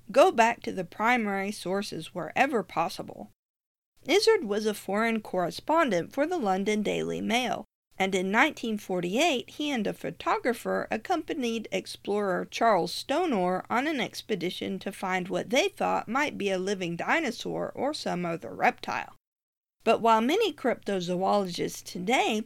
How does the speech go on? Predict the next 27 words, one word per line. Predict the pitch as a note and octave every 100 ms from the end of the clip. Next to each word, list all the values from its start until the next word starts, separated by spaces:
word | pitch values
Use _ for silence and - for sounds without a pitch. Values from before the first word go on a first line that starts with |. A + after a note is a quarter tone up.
| -
think | A3+ -
the | F#3+
buru | F#3 A3+ B3+ B3 A#3+
might | G3 G3+
be | G#3 G3+
a |
type | F3+ - G#3 F3
of | E3+
monitor | E3+ F3+ G#3+ B3 C#4 C4+
lizard, | C4+ C#4 C#4+ C#4 - _ _ -
zoologist | F#3 F#3 B3 G4+ C4 G3 G#3+ -
Carl | - G3 F3+
Schuker | - F4+ A4 F#3+ F3+
suggests | G#3 D#4 D#4 G#3 A3 -
the | G3
details | F#3+ G#3 G#3 G3+ F3+ F3+
given | F#3+ F#3+ F3+
in | F3+
the | F3
book | G3 E4+ -
sound | - G#3 F#3+ F3+
more | F#3+ D4+
like | B3 F#3 G#3
a |
type | F3+ F#3 E3+ -
of | C#3 E3
lungfish. | F#3+ C#4 B3+ - - - -